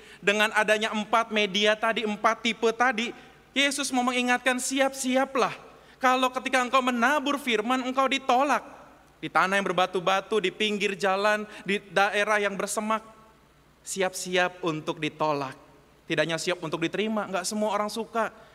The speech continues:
dengan perkataan-perkataan yang baik. Tidak semua orang suka, siap menerima kita sebagai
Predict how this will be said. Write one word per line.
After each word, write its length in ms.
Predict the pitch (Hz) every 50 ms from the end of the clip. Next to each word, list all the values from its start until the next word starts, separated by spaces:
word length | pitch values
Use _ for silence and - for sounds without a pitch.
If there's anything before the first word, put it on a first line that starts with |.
| - -
dengan 400 | - - 196 196 202 202 202 208
perkataan-perkataan 960 | 202 - 208 - - 196 190 - 196 196 190 202 185 - 185 190 - 190 190 185
yang 80 | 185
baik. 320 | 185 160 156 165 175 190 180 180 - - - - - - -
Tidak 240 | - 226 196 214
semua 240 | 214 - 226 214 214
orang 160 | 214 214 220
suka, 320 | - 233 226 226 240 240 233 220
siap 400 | - - - 233 226 240 269 277 262 - - - - - - -
menerima 400 | - 196 202 208 226 233 220 220 220 214
kita 240 | 214 220 226 240 233
sebagai 720 | 233 247 208 180 190 190 190 170 185 208 208 208 214 208